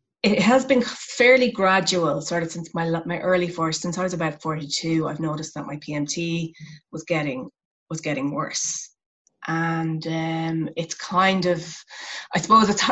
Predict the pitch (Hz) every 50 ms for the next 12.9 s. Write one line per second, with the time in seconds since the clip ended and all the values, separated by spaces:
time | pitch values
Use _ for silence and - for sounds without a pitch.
0 | - - - - - - 220 233 247 285 285 269 233 214 208 185 - - - 214
1 | 202 196 190 180 180 175 175 - 185 170 175 175 165 - 190 196 190 180 160 -
2 | - - 202 196 190 185 185 185 180 180 165 135 127 - - - - 170 160 151
3 | 151 - - 180 175 - - - 180 175 175 175 170 165 - 175 165 165 156 151
4 | 160 160 160 - - 160 170 170 165 160 160 160 160 165 160 160 - 156 160 160
5 | 156 160 160 160 151 151 147 - 151 156 151 156 156 151 151 151 156 156 156 -
6 | - 180 185 180 - - - 170 160 170 165 156 151 143 156 160 165 170 165 165
7 | 170 160 - - - - 156 156 147 143 - - - - - - - - - -
8 | - - - _ _ _ _ _ _ _ _ _ _ _ _ _ _ _ _ _
9 | - - - 175 196 202 208 165 - 175 - 170 160 160 - - - 202 - -
10 | - 147 - - 170 170 170 175 165 160 151 147 147 - - 160 156 - - 185
11 | 160 165 156 156 160 151 151 - - - - - - - - - - - 175 185
12 | 160 180 170 165 175 170 165 165 165 - - 185 170 165 165 160 -